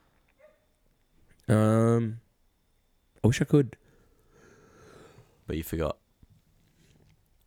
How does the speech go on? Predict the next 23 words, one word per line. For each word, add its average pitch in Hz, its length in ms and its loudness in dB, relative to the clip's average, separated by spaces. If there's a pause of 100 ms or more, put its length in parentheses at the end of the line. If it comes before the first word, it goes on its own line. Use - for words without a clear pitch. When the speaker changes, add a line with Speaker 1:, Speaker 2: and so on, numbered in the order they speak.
Speaker 1:
Uh, 107 300 4
I 110 80 2
don't. 110 200 2 (120)
I, 107 120 4
I 113 120 4
could 107 200 2
go 110 140 6
get 117 120 2
the - 60 -4
screenshot. 98 520 0 (320)
Speaker 2:
Nah, 80 440 -8 (140)
nah. 87 360 -6 (480)
Uh, 98 380 4
we'll 107 140 2
find 120 320 8
the 107 40 0
screenshot. 87 440 -2
We'll 82 100 -4
post 90 260 2
on 87 80 -2
our 82 60 2
Patreon. 80 460 -4 (280)
<laughs> - 580 -8